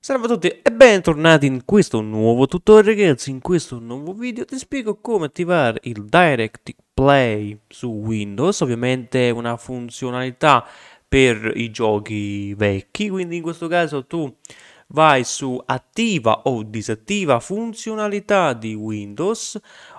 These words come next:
oppure Windows Features, e ti esce attiva o disattiva funzionalità di Windows.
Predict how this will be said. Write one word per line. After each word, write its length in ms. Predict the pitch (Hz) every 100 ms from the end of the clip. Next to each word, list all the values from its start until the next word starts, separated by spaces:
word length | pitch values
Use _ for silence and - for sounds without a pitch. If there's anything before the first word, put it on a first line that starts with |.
| -
oppure 840 | 247 262 - 156 113 113 160 233 214 _ _ _ _ _ _ - _
Windows 1400 | 190 226 262 262 254 233 247 247 240 - - - - 226 226 - - - - 175 214 220 - _ _ _ _ _ _ _ _ _ _ _ _ _ _ _ _ _ _ _ _ _ _
Features, 920 | - 127 110 113 117 - - - - _ _ _ _ _ _ _ _ _ _ _ -
e 140 | -
ti 140 | -
esce 220 | 156 123 202
attiva 440 | 202 120 107 120
o 120 | - 156
disattiva 500 | 180 233 117 107 110
funzionalità 560 | - 131 117 151 196 120
di 80 | 107
Windows. 680 | 101 101 104 110 - -